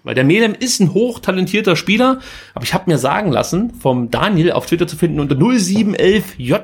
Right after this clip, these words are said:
M O zwei, ähm, der mich gestern übrigens mit, äh,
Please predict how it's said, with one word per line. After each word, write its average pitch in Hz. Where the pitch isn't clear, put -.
M 196
O 185
zwei, -
ähm, 151
der 127
mich 135
gestern 143
übrigens 123
mit, 123
äh, 113